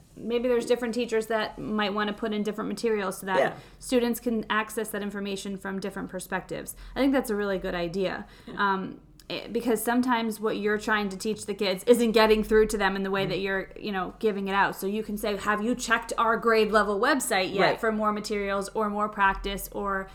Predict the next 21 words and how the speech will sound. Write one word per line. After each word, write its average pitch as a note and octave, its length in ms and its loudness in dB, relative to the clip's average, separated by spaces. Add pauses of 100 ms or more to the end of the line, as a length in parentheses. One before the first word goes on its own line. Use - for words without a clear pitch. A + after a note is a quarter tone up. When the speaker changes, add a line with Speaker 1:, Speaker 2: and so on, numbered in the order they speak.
(100)
Speaker 1:
a A3+ 100 -2
different A#3 320 2
way G#3+ 120 -2
to G3 80 -4
look G3+ 200 -4
at F#3 80 -12
this F#3 160 -8
information?" F#3 560 -8
That's F#3+ 180 -2
Speaker 2:
Right. A3 40 -4
Speaker 1:
a - 0 -
really G#3+ 180 -2
cool G3 220 -4
idea. F#3 460 -6 (180)
Speaker 2:
Yeah. G4+ 220 -2 (100)
Speaker 1:
Um, G#3 400 -4
and A#3 120 0
this, - 320 -6
and A#3 160 -2
it - 200 -8 (180)
again, A#3+ 440 2